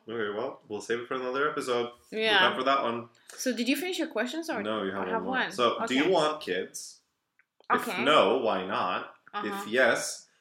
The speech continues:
Speaker 1: what kind of parent do you think you would be?
Speaker 2: Oh, God. If I want kids, I think so.
Speaker 1: Okay.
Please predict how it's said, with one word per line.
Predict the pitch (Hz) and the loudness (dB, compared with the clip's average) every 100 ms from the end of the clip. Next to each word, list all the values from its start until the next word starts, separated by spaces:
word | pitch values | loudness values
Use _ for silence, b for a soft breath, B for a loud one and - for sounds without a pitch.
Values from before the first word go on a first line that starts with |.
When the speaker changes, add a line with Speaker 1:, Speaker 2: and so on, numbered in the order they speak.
| _ | _
Speaker 1:
what | - 127 - | -4 -4 -2
kind | 131 120 | -2 -2
of | - | -4
parent | 120 110 95 95 | 0 0 0 -4
do | 101 | -6
you | 95 | -6
think | 98 98 | -8 -8
you | |
would | 95 - | -10 -10
be? | 98 - _ _ _ - | -12 -12 _ _ _ -10
Speaker 2:
Oh, | 185 196 190 170 175 | -2 0 2 -2 -4
God. | 180 165 165 - _ _ _ _ _ _ | -6 -6 -10 -20 _ _ _ _ _ _
If | 214 247 | -6 0
I | |
want | 247 262 240 | 2 0 -4
kids, | - 226 131 160 - - _ _ _ _ _ - | -6 -8 -8 -12 -18 -20 _ _ _ _ _ -10
I | 311 | -8
think | 330 508 - | -6 -8 -6
so. | 151 120 123 - _ 113 | -6 -6 -10 -18 _ -16
Speaker 1:
Okay. | - | -10